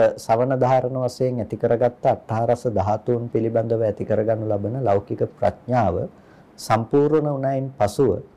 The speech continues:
මේ ආදී සම්මර්ෂණ විෂයක් ඔස්සේ මනස අරගෙන යෑම තුළින් ඒ ප්‍රතිවේදයට පත්වන්නට පුළුවන්කම තියෙනවා. ඒ නිසා අපි මානසිකාර කුසලතාවය හඳුනා ගන්නට අවශ්‍ය වෙන්නේ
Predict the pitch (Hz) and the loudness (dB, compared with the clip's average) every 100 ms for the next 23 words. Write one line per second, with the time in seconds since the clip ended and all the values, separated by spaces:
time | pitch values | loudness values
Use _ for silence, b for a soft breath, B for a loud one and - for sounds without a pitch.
0 | b b b b - - 120 139 151 156 | b b b b -20 -6 0 4 4 4
1 | 165 165 117 117 139 143 - 151 117 110 | 0 0 -2 0 0 0 -4 -2 -2 0
2 | 139 135 135 135 131 - 147 127 101 110 | 2 0 0 -2 -2 0 0 2 0 -2
3 | - 123 98 98 127 123 101 110 143 143 | 0 2 4 2 0 0 0 0 0 2
4 | 139 104 95 - _ _ _ 147 147 - | 2 2 -2 -14 _ _ _ -2 0 0
5 | 110 139 143 151 143 147 156 - 113 - | 0 2 4 4 4 2 0 -2 -4 0
6 | 127 131 131 127 123 117 117 113 123 120 | 0 0 -4 -4 2 2 2 -2 -6 -2
7 | 98 87 - - - B B B B B | 0 0 -4 -16 -20 B B B B B
8 | 120 147 147 160 143 - 135 101 110 120 | 0 2 0 2 2 2 0 2 0 0
9 | 143 143 139 - 107 127 135 131 131 127 | 4 4 4 0 -2 0 2 2 2 4
10 | 123 107 104 120 123 117 113 110 104 110 | 2 0 -2 0 0 0 -4 -6 -8 -4
11 | 110 - 110 95 92 98 196 | -4 -2 -2 0 0 -2 -2